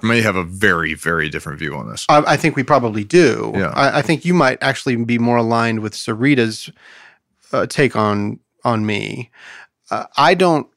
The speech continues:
Speaker 2: own a gun. I don't care about people that do.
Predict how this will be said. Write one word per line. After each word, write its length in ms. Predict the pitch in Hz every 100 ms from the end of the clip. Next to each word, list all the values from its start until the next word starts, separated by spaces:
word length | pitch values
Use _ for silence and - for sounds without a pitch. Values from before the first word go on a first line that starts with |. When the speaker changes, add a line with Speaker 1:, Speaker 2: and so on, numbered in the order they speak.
| -
Speaker 2:
own 220 | 147 143
a 60 | 127
gun. 720 | 110 123 131 107 107 117 131 _ _ _ _ _ -
I 120 | 139
don't 240 | 143 147 -
care 260 | 160 160
about 220 | 147 120
people 260 | - 143 127
that 220 | 117 117
do. 560 | - 143 117 101 90